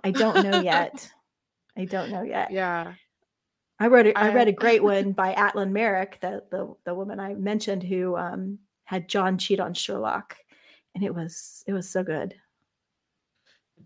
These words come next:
Speaker 2: John cheated. Yeah, I was gonna say, if I had to pick out of the two, I feel like it might be John, but
Speaker 1: I agree.
Speaker 2: uh, <laughs> yeah.
Speaker 1: Although, it, although,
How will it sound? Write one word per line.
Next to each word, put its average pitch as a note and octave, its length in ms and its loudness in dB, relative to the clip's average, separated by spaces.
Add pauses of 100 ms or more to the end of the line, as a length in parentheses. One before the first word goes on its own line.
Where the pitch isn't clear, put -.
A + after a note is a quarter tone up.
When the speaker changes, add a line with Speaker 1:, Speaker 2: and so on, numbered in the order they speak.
(100)
Speaker 2:
John F#3+ 220 -8
cheated. F3+ 240 -10 (240)
Yeah, A#3+ 180 10
I F#3+ 100 10
was C#4+ 100 0
gonna C#4 180 -6
say, G#3 300 6
if G#3 160 -2
I A3+ 340 2
had A#3+ 240 -2
to D4 100 -12
pick A3+ 300 -4
out F#3+ 180 -2
of F#3+ 80 -6
the F3+ 100 -8
two, F#3 340 -4
I E3+ 80 -2
feel F3+ 180 -4
like F3 200 -4
it D#3+ 180 -10
might E3 280 -6
be D#3+ 140 -14
John, C#3 560 -8
but D3+ 360 0 (480)
Speaker 1:
I E4 160 12
agree. C#4+ 360 8
Speaker 2:
uh, C#4+ 1120 4 (240)
<laughs> - 300 -8
yeah. E3+ 240 6
Speaker 1:
Although, C#4 680 8
it, - 280 -2
although, B3 580 6